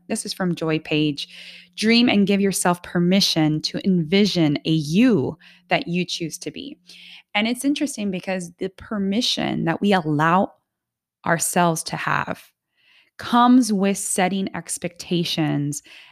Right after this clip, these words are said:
and being really clear about what we want and what we don't want, which is all about this drafting of a ba-, of a badassery agreement or a bada-, a badass agreement,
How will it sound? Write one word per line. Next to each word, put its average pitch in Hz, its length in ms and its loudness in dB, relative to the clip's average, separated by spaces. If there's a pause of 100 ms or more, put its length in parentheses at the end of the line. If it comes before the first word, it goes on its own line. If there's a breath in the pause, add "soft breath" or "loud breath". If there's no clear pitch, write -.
(120 loud breath)
and 196 180 2
being 208 380 2
really 320 380 4 (100)
clear - 560 -2 (280)
about 202 380 0
what 208 180 -2
we 202 140 -4
want 160 540 0 (360)
and 190 140 0
what - 160 -6
we 185 160 -6 (120)
don't 160 240 2 (120)
want, 131 240 -10 (480 soft breath)
which 240 200 0
is 233 140 -2 (100)
all 262 200 0
about 202 560 -2 (400)
this 214 280 -2
drafting 180 600 -2
of 185 220 -6
a 170 100 -2
ba-, - 220 -10 (560)
of 196 120 0
a 190 80 2
badassery 170 640 0
agreement 147 500 -2 (160)
or 170 140 2
a 165 60 2
bada-, - 280 -2 (120)
a 180 120 0
badass 156 580 0
agreement, 156 500 -4